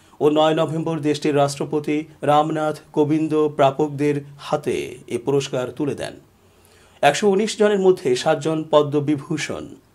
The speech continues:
দশ জন পদ্মভূষণ এবং একশো দুই জন পদ্মশ্রী পুরস্কার পেয়েছেন।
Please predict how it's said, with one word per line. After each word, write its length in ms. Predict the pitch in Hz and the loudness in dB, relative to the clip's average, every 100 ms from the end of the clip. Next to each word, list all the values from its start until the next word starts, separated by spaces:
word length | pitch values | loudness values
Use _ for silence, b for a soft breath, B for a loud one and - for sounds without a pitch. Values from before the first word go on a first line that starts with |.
| _ | _
দশ 320 | 135 139 135 135 | 0 0 0 -4
জন 280 | 135 131 127 | -4 -4 0
পদ্মভূষণ 760 | 143 139 131 147 143 104 78 - _ b b b b | 0 2 -2 -2 -6 -6 -10 -14 _ b b b b
এবং 220 | 147 165 | 0 4
একশো 260 | 160 - 160 | 2 2 -2
দুই 180 | 165 160 | -2 0
জন 180 | 143 127 | -2 0
পদ্মশ্রী 440 | 143 139 147 - | -2 -2 -4 -4
পুরস্কার 440 | 139 139 135 131 127 | -2 -2 -2 -6 -4
পেয়েছেন। 540 | 143 120 - 82 | -4 -4 -6 -10